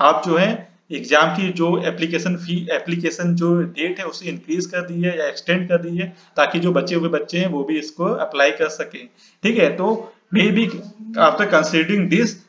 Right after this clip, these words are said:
गेट ट्वेंटी ट्वेंटी वन is extended up to Wednesday seventh October ट्वेंटी ट्वेंटी with regular fees। इसीलिए जो गेट ट्वेंटी ट्वेंटी वन के जो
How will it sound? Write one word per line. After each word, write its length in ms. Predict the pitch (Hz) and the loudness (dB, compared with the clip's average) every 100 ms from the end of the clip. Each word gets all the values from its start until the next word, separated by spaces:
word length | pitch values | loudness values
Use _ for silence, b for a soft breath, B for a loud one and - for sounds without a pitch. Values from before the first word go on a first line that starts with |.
| _ 131 | _ 0
गेट 240 | 165 180 | 2 2
ट्वेंटी 220 | 175 190 | -2 -2
ट्वेंटी 1000 | 190 160 175 175 151 151 202 196 165 180 | -2 0 0 0 -4 -4 -6 -8 -8 -4
वन 260 | 160 170 202 175 | 0 0 0 -4
is 120 | 170 | -4
extended 540 | 127 - 147 156 202 | -6 -4 -4 -4 -4
up 140 | 190 - | -4 -4
to 100 | 180 | -4
Wednesday 540 | 139 135 165 165 190 208 | -2 0 -2 -2 -8 -4
seventh 360 | 160 147 170 | -4 -4 -6
October 320 | 151 - 139 196 | -12 -8 -2 0
ट्वेंटी 240 | 170 147 - | -2 -10 -6
ट्वेंटी 240 | 147 139 202 | -8 -8 -6
with 200 | 185 - | -4 -2
regular 280 | - 131 120 | -2 -4 -4
fees। 500 | - 123 _ - - 160 | -8 -20 _ -20 -6 -4
इसीलिए 320 | 165 208 220 | 0 2 4
जो 80 | 202 | 4
गेट 200 | 156 175 | 2 2
ट्वेंटी 260 | 175 180 180 | 2 0 -2
ट्वेंटी 200 | 170 180 | -2 0
वन 220 | 170 170 | 0 0
के 180 | 175 175 | 0 2
जो 120 | 170 | 0